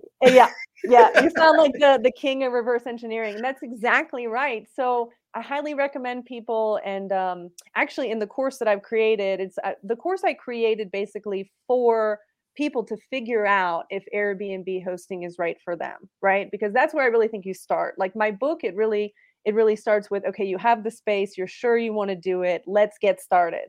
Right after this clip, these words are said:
Speaker 1: And I, the book just starts with, "You're sure, let's move forward." But the course is really about,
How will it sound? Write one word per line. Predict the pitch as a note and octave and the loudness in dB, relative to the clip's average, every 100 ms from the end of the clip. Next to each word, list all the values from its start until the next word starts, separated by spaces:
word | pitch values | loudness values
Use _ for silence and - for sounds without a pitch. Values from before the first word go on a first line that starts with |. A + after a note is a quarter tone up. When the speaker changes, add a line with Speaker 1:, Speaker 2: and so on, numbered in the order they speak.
| _ | _
Speaker 1:
And | G3 F#3+ | -6 -4
I, | F#3 F3+ F3+ | -2 -4 -6
the | F#3 | -4
book | A3+ B3 - | -2 -4 -8
just | A3+ | -10
starts | - G3+ G3+ G3 G3 | -2 0 0 -2 -6
with, | F#3 F#3 | -6 -6
"You're | - F#3 | -8 -8
sure, | F#3 - A3 G#3+ | -6 -2 2 2
let's | G3+ F#3 G3 | 0 -2 -4
move | F#3 F3+ | -10 -8
forward." | F3+ - - _ _ - | -8 -8 -12 _ _ -8
But | A3 | -6
the | B3+ | -4
course | D#4 D4+ D#4 | -2 -2 -2
is | B3 | -2
really | A#3+ A#3 A3 | 2 4 4
about, | G3+ G3+ G3 | 4 4 2